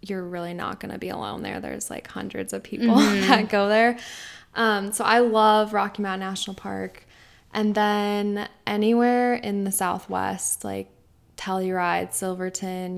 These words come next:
Speaker 1: Ouray. One of my favorite places I went over the summer was Lake City. And it's, like, right next to Telluride, but
Speaker 2: Mm-hmm.
Speaker 1: separated by a mountain pass. And I didn't even know it existed.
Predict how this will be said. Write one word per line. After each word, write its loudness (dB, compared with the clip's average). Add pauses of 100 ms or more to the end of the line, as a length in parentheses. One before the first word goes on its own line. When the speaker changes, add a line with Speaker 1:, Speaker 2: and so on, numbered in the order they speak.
Speaker 1:
Ouray. -4 (680)
One 4
of 4
my 4
favorite 0
places -4
I 0
went -2
over -4
the -4
summer -2
was -4
Lake -2
City. 2 (760)
And 6
it's, 4
like, 0 (300)
right 6
next 0
to -6
Telluride, 0
but -2
Speaker 2:
Mm-hmm. 2
Speaker 1:
separated -2
by -2
a -2
mountain -4
pass. 0 (760)
And 6
I 6
didn't 4
even 4
know 0
it -4 (380)
existed. -4